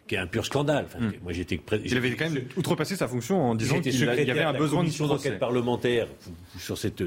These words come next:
Speaker 1: sordide affaire, euh, et terrible affaire Sarah Halimi, et le président de la République était
Speaker 2: Hmm.
Speaker 1: allé plus loin, en
Speaker 2: Hmm.
Speaker 1: disant justement, mais vous savez, quand on parle d'antisémitisme, entre guillemets, sur cette affaire-là, c'est,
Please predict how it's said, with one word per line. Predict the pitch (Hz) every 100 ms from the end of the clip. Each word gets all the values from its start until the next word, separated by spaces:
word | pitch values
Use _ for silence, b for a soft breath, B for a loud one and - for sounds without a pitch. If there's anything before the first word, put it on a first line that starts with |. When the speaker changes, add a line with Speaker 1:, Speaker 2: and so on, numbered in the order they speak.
| 78 - -
Speaker 1:
sordide | - 113 101 120
affaire, | 95 - 107 87
euh, | 82 B B -
et | 104
terrible | 120 113 104
affaire | 92 101
Sarah | - 98 90
Halimi, | 92 156 202 B B 95
et | 104
le |
président | 104 123
de | 104
la |
République | 82 156 95
était | 95
Speaker 2:
Hmm. | 98
Speaker 1:
allé | 92
plus | - -
loin, | 143 185 160 - -
en | 110
Speaker 2:
Hmm. |
Speaker 1:
disant | 90 107
justement, | 98 - 185 B B B B B _
mais | 123 110
vous | 117
savez, | 135 185
quand | - 147 143
on | 151
parle | 190 156
d'antisémitisme, | 127 123 123 - 117 107 120 101
entre | 98 98
guillemets, | 101 98
sur | 85 107
cette | -
affaire-là, | 117 - 104 110 104
c'est, | -